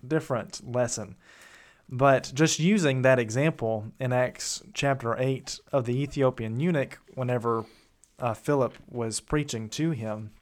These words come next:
and, uh, they came across some water, and the eunuch said, "See, here's water. What hinders me from being baptized?" Uh, and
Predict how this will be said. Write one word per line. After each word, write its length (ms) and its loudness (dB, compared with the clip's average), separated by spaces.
and, 300 -4
uh, 140 4
they 140 2
came 220 2
across 440 4
some 180 -2
water, 460 4
and 120 -2
the 60 -4
eunuch 280 -2
said, 200 2
"See, 260 0
here's 220 2
water. 260 6
What 180 0
hinders 280 -4
me 140 -4
from 180 -6
being 220 -8
baptized?" 640 0
Uh, 420 0
and 840 -2